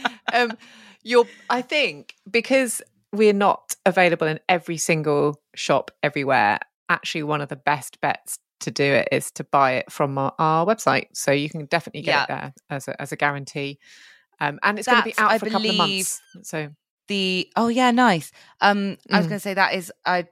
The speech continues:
Speaker 2: believe, the same website that you can buy the Pod Squad t-shirts from. So is it shop dot womensrunning dot co dot U K?
Speaker 1: Yes.
Speaker 2: Cool.
Speaker 1: Yeah, yeah, you'll be able to get it there. So, um, you can get your t-shirt at the <laughs> same time. Um, but yeah, so
Speaker 2: Oh
Speaker 1: we're,
Speaker 2: my
Speaker 1: we're super ex-
Speaker 2: God.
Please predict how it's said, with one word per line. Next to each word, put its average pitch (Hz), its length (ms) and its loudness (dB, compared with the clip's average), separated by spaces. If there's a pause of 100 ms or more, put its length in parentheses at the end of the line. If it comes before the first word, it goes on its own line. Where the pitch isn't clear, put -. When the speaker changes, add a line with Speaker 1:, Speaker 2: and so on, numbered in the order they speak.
Speaker 2:
believe, 170 320 -6
the 160 60 -12
same 160 580 -2
website 156 540 0
that 151 120 -4
you 143 80 -4
can - 140 -10
buy 143 120 4
the 139 80 -2
Pod 160 220 2
Squad 151 180 0
t-shirts 156 440 0
from. 135 340 2
So 151 160 2
is 139 160 4
it - 120 -6
shop - 400 0
dot - 200 0
womensrunning 135 560 0
dot 127 140 -4
co 147 120 -2
dot 131 140 0
U 123 80 -6
K? 123 300 0
Speaker 1:
Yes. 120 60 -12 (800)
Speaker 2:
Cool. 139 140 0
Speaker 1:
Yeah, 151 120 2 (140)
yeah, 165 200 -6
you'll 160 140 -10
be 170 100 -8
able 160 100 -6
to 170 120 -14
get 160 120 -10
it 156 100 -8
there. 151 200 -8
So, 156 420 0
um, 147 400 -4
you 185 100 -8
can 185 80 -14
get 185 140 2
your 175 60 -2
t-shirt - 360 0
at - 80 0
the 226 40 -2
<laughs> - 200 -8
same 233 120 -8
time. 233 420 -8 (460)
Um, 175 280 -4
but 220 120 -2
yeah, 233 140 2
so 285 160 4
Speaker 2:
Oh 302 40 6
Speaker 1:
we're, 254 80 2
Speaker 2:
my 165 180 4
Speaker 1:
we're - 60 0
super 165 340 4
ex- 165 240 2
Speaker 2:
God. - 80 -20